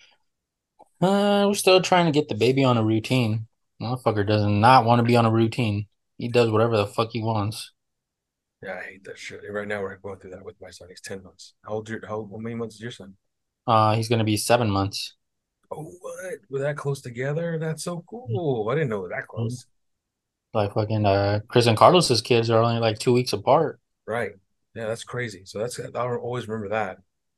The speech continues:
Speaker 2: Um, when, when exactly was, was he born? January?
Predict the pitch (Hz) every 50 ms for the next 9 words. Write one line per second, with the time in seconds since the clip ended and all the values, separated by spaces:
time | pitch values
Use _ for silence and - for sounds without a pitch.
0 | _ _ - 107 101 98 104 127 147 147 139 135 139 147 143 151 156 160 160 165
1 | 165 165 156 151 - 143 151 147 143 147 - - 131 131 - 156 139 135 156 -
2 | - _ _ _ _ _ _ _ _ _ _ _ _ - 104 110 135 156 190 240